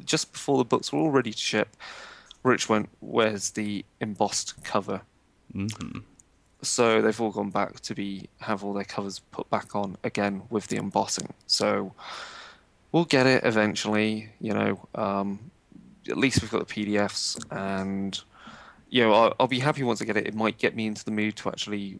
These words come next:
Speaker 1: run a one-shot for it at some point. Um, so, yeah, stay tuned for that one, but it is on its way.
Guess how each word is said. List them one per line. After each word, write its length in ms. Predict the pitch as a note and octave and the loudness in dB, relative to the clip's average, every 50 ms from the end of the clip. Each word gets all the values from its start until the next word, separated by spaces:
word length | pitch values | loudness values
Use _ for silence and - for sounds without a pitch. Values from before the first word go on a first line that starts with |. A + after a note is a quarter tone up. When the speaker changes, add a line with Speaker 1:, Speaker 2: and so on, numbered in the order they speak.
| - A2 | -14 -4
Speaker 1:
run 380 | G#2 A2 G#2+ G#2+ G#2 G#2 G2+ - - | 2 2 4 4 2 0 -2 -6 -6
a 200 | G#2 G2+ G2+ G2+ | -6 -6 -6 -6
one-shot 560 | G2 G#2+ G#2 A2+ B2 B2 - - - - - | -2 0 2 2 2 0 0 -2 -2 -4 -4
for 200 | - - D3+ D#3 | -2 0 0 0
it 80 | D#3 - | 0 0
at 120 | - - | -4 -6
some 220 | - - D#3+ D#3 D#3+ | -4 -2 -2 -2 -2
point. 400 | - F#3 F#3+ G3+ G#3 - - - - - _ - | 0 0 0 0 -2 -4 -8 -10 -10 -12 _ -4
Um, 540 | - G2+ G2+ G2+ G2+ G#2 G2+ G2+ G2+ G2+ G2+ - _ _ _ _ _ _ _ _ _ _ _ _ _ - - - - - | -2 0 2 2 2 2 2 0 -2 -4 -6 -8 _ _ _ _ _ _ _ _ _ _ _ _ _ -10 -8 -8 -6 -2
so, 600 | - - - - A2 G#2+ G#2 G#2+ G#2+ G#2+ G#2 G2+ - _ - - - - - - - - _ _ _ | 0 2 4 4 4 4 4 4 2 0 -2 -4 -10 _ -20 -20 -20 -20 -20 -20 -20 -20 _ _ _
yeah, 180 | - C3+ A2+ G#2+ | 0 0 2 4
stay 240 | B2 B2 C3 C3 | 4 4 4 4
tuned 320 | B2+ - - C#3 C3+ B2+ - | 2 0 -2 -4 -4 -4 -4
for 80 | - | -4
that 180 | A#2 B2+ C#3+ - | -2 -2 -2 -2
one, 140 | - - A2+ | -2 -4 -2
but 140 | - B2+ A#2+ | 0 0 2
it 80 | F#2 | 4
is 320 | F2 C#3 C3 - - - - - - | 4 4 2 2 0 -6 -8 -10 -12
on 140 | - G2 | -12 -10
its 160 | - - - C3+ | -10 -10 -10 -10
way. 300 | - - - - C#3 | -8 -8 -8 -10 -12